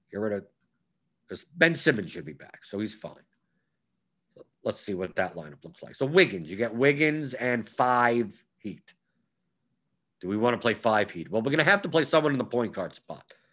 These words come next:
Power forward, center. Small forward is Iggy.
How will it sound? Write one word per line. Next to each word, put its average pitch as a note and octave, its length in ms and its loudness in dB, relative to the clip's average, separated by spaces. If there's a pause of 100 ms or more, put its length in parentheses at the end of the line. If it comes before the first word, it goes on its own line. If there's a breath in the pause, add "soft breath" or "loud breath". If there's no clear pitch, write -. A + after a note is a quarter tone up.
(340)
Power C3+ 300 4
forward, C3 400 4
center. A#2 680 0 (1200 soft breath)
Small B2 360 4
forward A#2+ 380 6
is G#2 140 0
Iggy. A2 500 -2